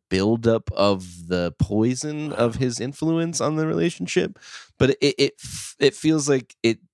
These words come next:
Speaker 1: goes, moves so fast in the first forty minutes,
Speaker 2: Mm-hmm.
Speaker 1: and then it doesn't have a lo-, lot to go where, you know, Gideon has
Speaker 2: Yeah.
Speaker 1: the stroke and it has to slow down quite a
Speaker 2: Right.
Speaker 1: bit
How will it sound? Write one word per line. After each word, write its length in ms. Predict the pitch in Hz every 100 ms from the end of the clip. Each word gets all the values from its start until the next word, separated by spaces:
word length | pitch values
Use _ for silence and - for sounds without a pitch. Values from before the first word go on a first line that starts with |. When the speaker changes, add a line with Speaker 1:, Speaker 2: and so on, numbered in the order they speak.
| _ _ _ _ _ _ _
Speaker 1:
goes, 340 | - 123 113 -
moves 240 | 143 135
so 460 | - - - 139 151
fast 560 | 135 120 117 117 143 131
in 120 | 120
the 80 | 104
first 420 | - 104 127 -
forty 340 | - 156 156
minutes, 600 | 160 170 175 135 92 90
Speaker 2:
Mm-hmm. 80 | 76 - - _ _ _ _ 127
Speaker 1:
and 160 | 113
then 600 | 117 117 113 110 113 113 113 _ _ _ _ _ -
it 200 | 123 -
doesn't 340 | 123 123 123
have 200 | 127 127
a 80 | 120
lo-, 400 | 113 113 110 110
lot 640 | 113 107 - 107 110 -
to 120 | - 98 98
go 680 | - 98 113 131 143 139 143 _ _ _ _ _ _ _ _ -
where, 220 | 120 117
you 160 | - 104
know, 100 | 95
Gideon 380 | 90 107 110
has 160 | 104 98
Speaker 2:
Yeah. 60 | 82
Speaker 1:
the 60 |
stroke 640 | - - 101 101 110 -
and 100 | -
it 60 | 95
has 220 | 98 101 -
to 80 |
slow 360 | 101 - 98 95
down 400 | 85 87 95 104
quite 260 | - 101 90
a 60 |
Speaker 2:
Right. 100 | 80
Speaker 1:
bit 280 | 95 101 -